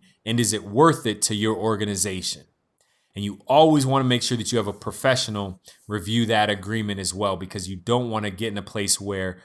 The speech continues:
somebody's really just taking advantage of your desire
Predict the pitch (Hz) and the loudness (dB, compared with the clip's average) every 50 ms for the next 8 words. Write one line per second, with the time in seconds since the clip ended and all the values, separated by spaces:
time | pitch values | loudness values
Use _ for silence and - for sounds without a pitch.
0 | _ _ _ _ _ - - - - 120 117 113 110 104 98 92 104 120 123 117 | _ _ _ _ _ 0 0 4 4 4 2 2 -2 -2 -2 -2 0 0 2 2
1 | 107 95 104 - - - 113 98 107 101 98 87 101 107 104 104 101 95 92 - | 2 0 0 -2 0 0 -2 -2 -2 -6 -6 -2 -2 0 0 0 -2 -2 -4 -4
2 | - - _ - 101 92 92 104 113 120 120 101 104 107 95 - - 117 117 120 | -6 -6 _ -12 -12 -10 -6 0 2 2 2 2 0 -2 0 2 4 4 6 6
3 | 117 110 104 98 95 92 92 | 4 4 2 0 -2 -4 -8